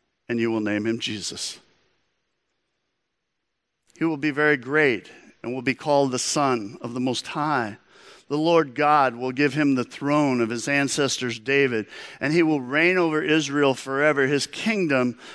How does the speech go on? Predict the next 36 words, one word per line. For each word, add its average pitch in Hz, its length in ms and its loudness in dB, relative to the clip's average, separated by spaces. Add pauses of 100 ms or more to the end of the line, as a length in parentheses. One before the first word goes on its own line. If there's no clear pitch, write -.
will 151 180 -2
never 147 360 0
end." 139 500 0 (400)
Now, 170 180 2
I 220 40 0
want 240 220 0
you 202 120 -2
to 175 80 2
imagine 160 520 0
you're 143 160 0
a 131 40 2
teenage 151 520 0
girl 123 260 2
for 110 180 -4
a 107 40 -2
moment. 98 720 -6
For 131 180 -10
some 147 200 0
of 147 120 2
you, 143 120 2
this 131 180 0
is - 60 -8
gonna 123 140 -4
be 131 80 2
a 123 60 0
stretch, - 600 -6
but, 101 300 -8
uh, 101 300 -8 (920)
imagine 170 380 0
you're 175 140 4
a 147 40 2
teenage 143 500 0
girl, 110 340 -6 (1160)
a 107 40 -16
little 117 260 0
emotional. 165 640 0